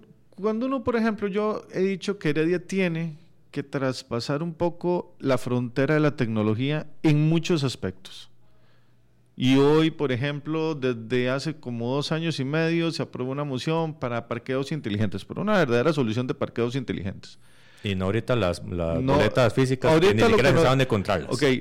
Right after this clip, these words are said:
Speaker 1: nosotros tenemos esa problemática exactamente. Tenemos boletas físicas que la gente no sabe dónde ubicarlas. Tenemos también la problemática de los, eh, famosos cuidacarros, los guachimanes, los cuales, eh, te ponen la boleta, pero esa la boleta la reutilizan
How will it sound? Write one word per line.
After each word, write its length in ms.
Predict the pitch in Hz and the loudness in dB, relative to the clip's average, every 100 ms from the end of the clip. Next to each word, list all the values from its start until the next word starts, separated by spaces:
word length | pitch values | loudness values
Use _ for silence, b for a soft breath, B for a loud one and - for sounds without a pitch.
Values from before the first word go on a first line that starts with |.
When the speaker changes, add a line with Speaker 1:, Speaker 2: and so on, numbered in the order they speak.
| - | -2
Speaker 1:
nosotros 520 | 143 156 208 254 - | -2 2 2 2 0
tenemos 300 | 196 208 208 | 2 2 2
esa 160 | 208 | 0
problemática 560 | 196 165 143 156 151 160 | -2 0 0 -2 -2 -4
exactamente. 480 | 151 147 113 98 107 | -4 -4 -6 -8 -8
Tenemos 340 | 113 120 113 | -6 -4 -2
boletas 400 | 104 156 175 202 | -2 -2 0 -2
físicas 560 | - 240 240 - 240 - | 0 -2 -2 -4 -4 -4
que 140 | - | -4
la 120 | 131 | 0
gente 280 | 127 143 165 | 0 -2 -4
no 120 | 160 | -6
sabe 220 | 156 151 147 | -6 -4 -4
dónde 300 | 143 143 143 | -4 -2 -2
ubicarlas. 720 | 120 - 92 107 - - - b b b b b | -2 -2 -4 -4 -12 -16 -18 b b b b b
Tenemos 360 | - 123 156 185 | 0 2 2 0
también 280 | 208 202 208 | -2 -2 -2
la 120 | 214 | 0
problemática 600 | 220 220 214 208 196 190 | 0 0 -2 -4 -4 -6
de 80 | 160 | -4
los, 320 | 120 107 - - | -4 -4 -8 -8
eh, 320 | - 110 104 101 | 0 2 2 2
famosos 340 | 113 127 160 | 0 0 -2
cuidacarros, 720 | - 196 202 220 185 220 - - | 2 2 4 2 2 -2 -4 -12
los 200 | - 98 | -8 0
guachimanes, 720 | 123 - 196 196 254 277 - B B B B | 0 2 2 4 2 -2 -10 B B B B
los 160 | 127 - | -8 -2
cuales, 540 | 143 135 117 104 - | 2 2 2 -2 -8
eh, 120 | - - | -16 -16
te 120 | - 104 | -6 -6
ponen 380 | - 117 151 | -2 0 2
la 80 | 190 | 2
boleta, 560 | 202 214 196 196 220 190 | 4 4 4 2 -4 -4
pero 160 | - 104 | -6 -2
esa 160 | 113 151 | 0 2
la 80 | |
boleta 340 | 135 123 123 151 | 2 0 -2 -4
la 140 | 147 | -6
reutilizan 580 | 127 113 110 113 135 139 | -6 -8 -4 -2 -2 -4